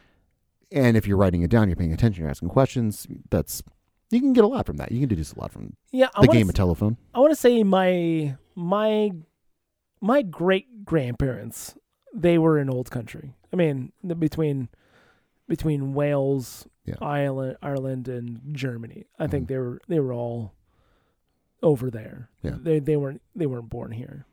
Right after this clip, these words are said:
Speaker 1: And I know, I
Speaker 2: Or
Speaker 1: know
Speaker 2: they immigrated over.
Speaker 1: Yeah.
Speaker 2: And I, 'cause you, yeah, we can look up.
Speaker 1: So my gr-, my great-grandfather's parents came over to America. That was what they, they did. And they settled in.
Speaker 2: Your great-grandparents?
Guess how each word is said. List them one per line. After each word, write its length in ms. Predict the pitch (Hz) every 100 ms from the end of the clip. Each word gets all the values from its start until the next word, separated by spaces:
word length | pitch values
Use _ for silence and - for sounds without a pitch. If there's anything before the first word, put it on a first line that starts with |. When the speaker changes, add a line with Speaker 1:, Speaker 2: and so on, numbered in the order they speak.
| _ _
Speaker 1:
And 120 | - 104
I 60 |
know, 360 | 113 110 110 107
I 140 | 101 104
Speaker 2:
Or 260 | 104 113
Speaker 1:
know 160 | 110 110
Speaker 2:
they 240 | 170 160
immigrated 680 | 185 208 170 143 151 127 123
over. 400 | 127 120 120 113 - _ _ _ _ _ _ _ _ _ _ _ _ _ -
Speaker 1:
Yeah. 140 | 113
Speaker 2:
And 380 | 139 123 113 - _ -
I, 120 | 240 -
'cause 200 | 233 208
you, 120 | 220 247
yeah, 200 | 262 226
we 120 | 156 208
can 140 | 254
look 160 | 208 196
up. 280 | 175 - - - - _ _
Speaker 1:
So 120 | -
my 140 | 123 131
gr-, 180 | 104 135
my 160 | 123 123
great-grandfather's 1400 | 101 107 113 120 98 104 95 92 95 82 80 80 - - -
parents 480 | - 87 80 73
came 300 | - - 92
over 340 | 76 78 - 69
to 120 | -
America. 380 | 82 - - - 101
That 180 | 90 67
was 220 | 73 -
what 140 | 71 -
they, 140 | - - -
they 180 | 80 73
did. 200 | - - -
And 100 | -
they 60 | 82
settled 320 | 76 82 76
in. 80 | 76
Speaker 2:
Your 160 | 160 175
great-grandparents? 1200 | 147 151 139 220 - - 226 226 233 269 277 -